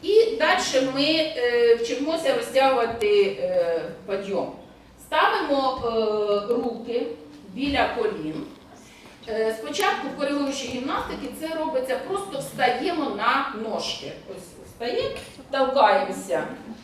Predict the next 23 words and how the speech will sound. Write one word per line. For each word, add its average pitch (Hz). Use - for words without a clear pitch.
І 349
піднімаємо, 359
теж 311
розтягуємо 277
нижню 254
частину. 311
І 302
так, 392
щоб 269
отут 262
у 262
нас 269
під 269
коліном 262
тягнуло. 240
Достаємо, 269
е, 185
п'ятками -
до 247
полу. 262
Уже 302
для -
танцорів 311